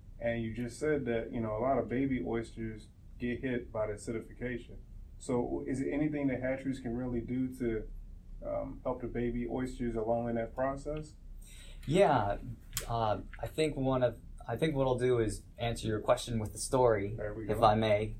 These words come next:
Speaker 1: Mm-hmm.
Speaker 2: Um,
Speaker 1: I like stories.
Speaker 2: Yeah, and I think the story that kinda kicks off the modern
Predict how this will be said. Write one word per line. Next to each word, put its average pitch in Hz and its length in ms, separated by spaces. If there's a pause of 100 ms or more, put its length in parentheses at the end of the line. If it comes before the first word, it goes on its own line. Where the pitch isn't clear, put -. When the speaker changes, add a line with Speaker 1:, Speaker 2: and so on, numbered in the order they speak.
(120)
Speaker 1:
Mm-hmm. 107 80
Speaker 2:
Um, 98 300
Speaker 1:
I 104 80
like 101 220
stories. - 320 (180)
Speaker 2:
Yeah, 113 400 (520)
and 117 560
I 113 60
think 127 420 (200)
the 120 600 (680)
story 165 520
that 127 340
kinda 120 200
kicks - 280
off 117 340
the 113 80
modern 110 640